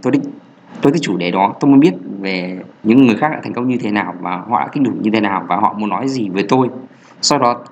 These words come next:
tôi kết luận được từ, từ từ, tất cả những doanh nhân này đều biết cách bán sản phẩm của mình và họ rất tự tin vào khả năng của mình. Niềm tin từ Steve Jobs vào rằng iPhone là sản phẩm tương lai không thể bị thay đổi bằng bất kỳ cách nào.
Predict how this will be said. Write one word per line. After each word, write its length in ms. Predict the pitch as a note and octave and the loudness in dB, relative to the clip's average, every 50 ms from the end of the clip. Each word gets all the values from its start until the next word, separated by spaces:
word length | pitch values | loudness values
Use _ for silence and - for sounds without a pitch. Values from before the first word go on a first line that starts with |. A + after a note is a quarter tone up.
| - _ _ | -20 _ _
tôi 100 | C#3+ C#3 - | -12 -8 -4
kết 80 | G3 F#3 | -2 -2
luận 180 | F#3+ F#3 - | -2 -2 -2
được 160 | A2+ G#2+ G#2 | -4 -6 -2
từ, 140 | - A2 G2+ - - - - - - _ _ | -2 -2 -2 -2 -6 -14 -20 -20 -20 _ _
từ 100 | - A2+ | -2 -2
từ, 380 | G#2+ - A2+ G#2+ G2+ G#2 G#2 - - - - _ _ | 0 2 2 2 2 0 -2 -8 -14 -18 -20 _ _
tất 80 | - F#3 F3 | -4 -2 0
cả 100 | D3+ G#2 G2 | 0 -2 -2
những 120 | A#2 C#3+ | -4 -6
doanh 180 | C3 D3+ D3 C#3 | -6 -4 -4 -2
nhân 180 | C#3+ C#3+ C3+ B2 | -2 -2 -2 -2
này 160 | A#2 G#2+ G2+ | -2 -4 -2
đều 120 | G#2 G2+ | -2 -4
biết 180 | F#2+ G#2+ D#3 D#3 - | -2 -2 -4 -2 -4
cách 140 | G#2+ - | -6 -2
bán 160 | - A#2+ G2 G#2 | -2 -2 -2 -2
sản 160 | - A#2 - - | -4 -8 -10 -10
phẩm 160 | G2+ F#2+ F2+ | -10 -12 -10
của 60 | - | -8
mình 200 | G2 G2+ G#2 G2 | -6 -6 -4 -2
và 100 | G2 G#2 | -2 -2
họ 120 | G#2+ - - E3 | -2 -2 -2 -2
rất 60 | F3+ - | -2 -2
tự 120 | F#3 - - | -4 -2 2
tin 160 | E3 D#3 C#3+ | 4 4 4
vào 140 | A2 F2+ E2+ - | 4 0 0 -2
khả 80 | E2 | -4
năng 140 | G#2 B2 A2 | -4 -4 -6
của 100 | - F2+ | -8 -8
mình. 180 | F#2 F#2 F2+ F#2+ - _ _ _ - - - - - - | -10 -10 -10 -12 -18 _ _ _ -20 -20 -20 -20 -4 0
Niềm 200 | G2+ A2+ A2+ G#2+ G#2 | 2 4 4 2 4
tin 180 | C3+ C3+ C3 B2+ | 4 2 4 2
từ 60 | A2+ | 0
Steve 340 | G#2 - - - D3+ C#3 - | -4 -6 -2 0 0 0 2
Jobs 400 | C#3 C#3 C#3+ C#3 - - G2+ G2 | 4 2 2 2 0 -6 -6 -2
vào 240 | G#2 G2 F#2+ F2+ F#2 - - - - | 0 0 0 0 -4 -10 -18 -20 -12
rằng 240 | - G#2+ G#2 G#2+ G2 - - A#2 | -6 -4 -4 -4 -2 -2 -2 -2
iPhone 340 | A#2+ A#2+ - B2+ A#2 A2 G#2+ G2+ | -4 -4 -4 -4 -4 -4 -4 -6
là 100 | G2 F2+ | -8 -10
sản 80 | F#2 F2+ - | -12 -12 -8
phẩm 160 | - F2 - - - - - - - | -6 -6 -6 -6 -10 -14 -16 -8 -4
tương 180 | - A#2+ A2+ A#2 | -4 -2 0 0
lai 220 | A#2+ A#2+ A#2 A2 A2+ - - - - - - - _ | 0 0 -2 -4 -10 -14 -18 -20 -20 -20 -20 -20 _
không 160 | - - D#3+ | -2 -2 0
thể 100 | D3+ C3+ | 0 0
bị 140 | G2+ G2+ - - | -4 -4 -4 -2
thay 120 | B2+ A2 | -2 -2
đổi 100 | F#2+ F2 | -2 -2
bằng 240 | F#2 F#2 F2+ - - | -4 -6 -6 -6 -8
bất 140 | - E3+ - | -8 -6 -4
kỳ 80 | - | -2
cách 160 | - C#3 C3+ | 0 0 0
nào. 240 | - F2+ F2 D#2+ - | 0 0 -2 -2 -4